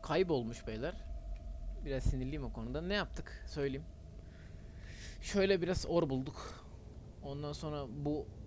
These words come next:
doldurduk bunu. Yine bir şeyler bulduk. Bu yine şey, böyle bir şey buldum. Diamond kualitesindeymiş bu da. Burada ne var?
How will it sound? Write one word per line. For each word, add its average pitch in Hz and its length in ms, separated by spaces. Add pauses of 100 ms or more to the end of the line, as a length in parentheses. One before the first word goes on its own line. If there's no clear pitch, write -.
(140)
doldurduk 135 420
bunu. 113 240 (340)
Yine 135 200
bir - 40
şeyler 139 240
bulduk. 117 220 (100)
Bu 156 260
yine 147 240
şey, 147 440
böyle 139 180
bir 135 60
şey 156 160
buldum. 131 340 (260)
Diamond 123 300
kualitesindeymiş 107 720
bu 107 60
da. 113 140 (1040)
Burada 139 200
ne 143 80
var? 131 160